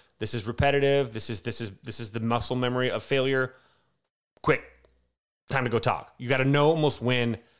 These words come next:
to run out there. Sometimes it's not. It's false alarm. But it's always better safe than sorry to always kinda nip it in the bud early and always be aware of it so that the pitcher's aware of it. And Tanner became self-aware. Tanner, you don't have to tell Tanner two, two outs now.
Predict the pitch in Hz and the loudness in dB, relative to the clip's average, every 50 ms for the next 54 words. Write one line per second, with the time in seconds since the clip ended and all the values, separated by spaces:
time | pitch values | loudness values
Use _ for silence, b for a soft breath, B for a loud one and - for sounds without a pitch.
0 | B B B B - - 127 113 120 117 110 110 104 101 - 98 95 87 87 - | B B B B -4 -2 0 2 2 2 2 2 0 0 -2 -4 -4 -4 -4 -2
1 | - 160 175 156 185 190 180 143 - - - 143 - - 170 165 113 85 - - | -2 0 0 2 2 0 0 -2 -4 -4 -4 -4 -4 -2 -2 -2 -2 -2 -4 -2
2 | 135 120 - - 135 135 120 - - - B B B B B B B - 123 113 | -2 -2 0 0 -2 -2 -2 -4 -8 -18 B B B B B B B -2 -2 -2
3 | - - - - - - - - - 151 156 147 117 151 143 131 - - 123 - | -2 -4 -14 -20 -20 -20 -8 -2 0 2 2 2 2 2 2 2 2 0 -2 -2
4 | - 107 - - 110 104 98 90 98 107 107 - - 107 101 104 101 - 104 101 | -2 -4 -2 0 0 2 2 0 0 -2 -2 -2 -4 -6 -4 -6 -6 -6 -6 -8
5 | 98 95 98 92 95 110 120 120 120 113 - - B B B B B - - 113 | -8 -6 -6 -4 -2 0 0 0 0 -2 -6 -8 B B B B B -10 -6 -4
6 | 104 101 101 98 92 - - 117 120 123 120 107 110 117 107 98 95 101 104 117 | -4 -4 -4 -6 -8 -2 0 2 2 2 0 -2 -2 -2 -2 -2 -2 -2 0 0
7 | 127 131 147 - - - - 123 110 - - - - - - - 143 135 139 143 | 2 0 0 -2 -4 -6 -6 -4 -4 -6 -8 -12 -10 -8 -6 -6 -6 -4 -4 -2
8 | 143 143 147 151 151 156 156 156 - - - 143 135 110 B B B B B B | -2 0 0 0 0 0 -2 -4 -8 -14 -10 -8 -8 -8 B B B B B B
9 | B B B B B B - 147 156 170 190 190 - 185 185 - - 185 147 147 | B B B B B B -2 0 2 2 2 2 2 2 0 2 2 0 0 2
10 | 139 170 208 - - - - - - - 160 196 214 170 - - - - - 131 | 2 2 2 2 0 -6 -14 -12 -6 -2 0 0 0 0 -2 -4 -8 -8 -2 0
11 | 170 180 175 165 - - - 165 151 - - 165 175 147 123 - - - - 131 | 0 2 0 0 -2 -2 0 0 0 0 0 0 0 0 0 -2 -4 -8 -8 -8
12 | - - - - - 143 147 147 143 - - 98 90 92 | -8 -8 -12 -8 -2 0 2 2 2 0 -2 -4 -4 -6